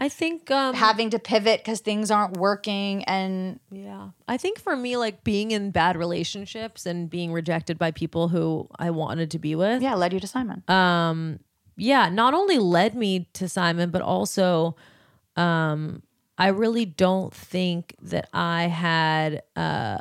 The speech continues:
Speaker 1: a healthy enough view of relationships to be able to appreciate Simon.
Speaker 2: Mm.
Speaker 1: And so I think that it's so easy to, um,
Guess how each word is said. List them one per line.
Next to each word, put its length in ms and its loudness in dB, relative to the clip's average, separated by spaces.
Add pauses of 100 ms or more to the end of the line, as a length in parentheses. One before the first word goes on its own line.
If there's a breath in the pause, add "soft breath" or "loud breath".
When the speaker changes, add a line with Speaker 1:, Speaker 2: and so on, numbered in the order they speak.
Speaker 1:
a 100 0
healthy 440 0
enough 180 0
view 460 0
of 140 -2
relationships 760 -4
to 100 -10
be 200 -4
able 180 -2 (120)
to 200 -6
appreciate 720 -4
Simon. 460 -2
Speaker 2:
Mm. 460 -6 (160)
Speaker 1:
And 280 2
so 760 2
I 100 0
think 540 -4
that 400 0
it's 160 -4
so 280 2
easy 520 -4
to, 580 -2 (380 loud breath)
um, 560 -4